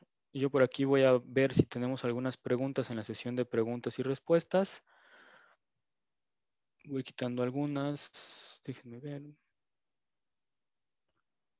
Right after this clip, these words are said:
Me dice un anónimo, "¿cuáles son los gráficos más utilizados?". Es una muy buena pregunta. Los gráficos más utilizados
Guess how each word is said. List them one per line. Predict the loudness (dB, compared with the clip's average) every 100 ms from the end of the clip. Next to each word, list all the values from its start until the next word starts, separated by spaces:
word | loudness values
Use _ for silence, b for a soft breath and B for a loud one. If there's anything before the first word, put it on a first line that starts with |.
| _ _ _ _ _
Me | -2
dice | 2 2 4
un | 6
anónimo, | 8 8 6 6 6
"¿cuáles | 8 10 10
son | 8
los | 6 8
gráficos | 8 8 6 8 8 8
más | 6 6 4
utilizados?". | 0 2 4 8 10 10 8 6
Es | 4
una | 4 4 4
muy | 4 4
buena | 4 4 4
pregunta. | 4 4 2 4 6
Los | 6 8
gráficos | 4 4 4 6
más | 6 4
utilizados | 2 -2 2 6 8 8 6